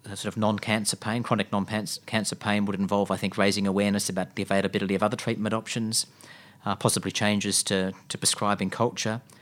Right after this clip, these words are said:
and really having, uh, establishing what the goal of care is, uh, what treatment expectations are, and, and also discussing the intended duration of treatment when opioids are first, uh, prescribed.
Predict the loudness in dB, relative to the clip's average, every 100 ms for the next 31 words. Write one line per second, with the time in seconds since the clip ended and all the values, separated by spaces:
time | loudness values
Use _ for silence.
0 | -20 -20 -20 -20 -20 -6 2 6 6 4
1 | 2 2 2 2 2 4 4 4 0 0
2 | 6 6 6 2 0 0 2 0 0 -2
3 | -6 -20 -16 -4 0 0 0 -2 -6 -6
4 | 0 2 2 0 0 -2 0 0 0 0
5 | 0 0 0 0 0 -2 -6 -20 -8 0
6 | 2 4 4 2 2 2 4 2 2 0
7 | 2 2 2 0 0 2 2 2 0 -4
8 | -4 -4 -4 -4 -2 0 0 0 -2 0
9 | -2 -2 0 0 -2 -6 -8 -8 -2 -2
10 | 0 -2 -2 -6